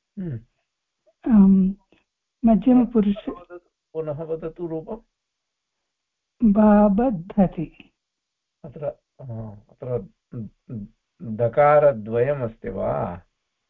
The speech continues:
Speaker 2: न महोदय, एकमेव।
Speaker 1: आ, एकमेव। अतः
Speaker 2: महाप्राणदकार अस्ति।
Speaker 1: महाप्राणधकारः। अत्र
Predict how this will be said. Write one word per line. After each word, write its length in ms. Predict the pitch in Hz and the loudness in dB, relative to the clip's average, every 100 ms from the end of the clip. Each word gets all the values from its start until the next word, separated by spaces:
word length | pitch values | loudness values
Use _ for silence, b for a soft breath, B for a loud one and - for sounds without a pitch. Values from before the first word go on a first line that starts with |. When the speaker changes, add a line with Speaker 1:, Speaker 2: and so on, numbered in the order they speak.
| _ _ _ _ 349 | _ _ _ _ 4
Speaker 2:
न 100 | 240 | 8
महोदय, 720 | 269 247 185 190 196 196 202 202 | 8 8 4 2 0 0 0 -2
एकमेव। 680 | 214 220 220 226 185 175 196 _ _ _ _ _ _ | -2 -2 2 2 2 0 -8 _ _ _ _ _ _
Speaker 1:
आ, 160 | 127 110 | -16 -14
एकमेव। 600 | 104 113 113 113 104 95 | -12 -12 -14 -16 -16 -16
अतः 380 | 92 101 - - | -16 -14 -10 0
Speaker 2:
महाप्राणदकार 1040 | 220 202 233 - - 226 196 185 185 196 190 | 2 2 -2 -6 2 4 4 2 -2 -2 0
अस्ति। 440 | 170 - _ - | -4 -8 _ -16
Speaker 1:
महाप्राणधकारः। 1700 | 208 _ _ - 110 127 123 131 156 151 117 120 - 110 95 92 98 | -16 _ _ -18 -14 -10 -10 -8 -10 -12 -12 -12 -8 -8 -8 -10 -12
अत्र 300 | - - 143 | -14 -10 -4